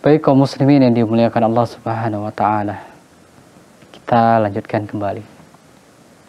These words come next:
di pembahasan kita Nu'min Sa'ah, yaitu hikmah luar biasa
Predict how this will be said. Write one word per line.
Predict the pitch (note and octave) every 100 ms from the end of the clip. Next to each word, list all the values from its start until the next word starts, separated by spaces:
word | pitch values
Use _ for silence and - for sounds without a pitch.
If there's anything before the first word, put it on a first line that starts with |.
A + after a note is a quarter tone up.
| _ _ _ _ _
di | - A2+ A2 A2 G#2+
pembahasan | - G#2 G#2 G#2+ - G#2
kita | G#2 A2 G#2+
Nu'min | G#2 G2+ G2+
Sa'ah, | - G2+ G2 G2+ - - _ _ _ _ _ _ _ - _ _ _ -
yaitu | G#2 G2+ A2+ G2
hikmah | A2 - B2+ C3+ A#2+ -
luar | G#2+ G2+
biasa | G#2 G#2+ F#2+ - - A2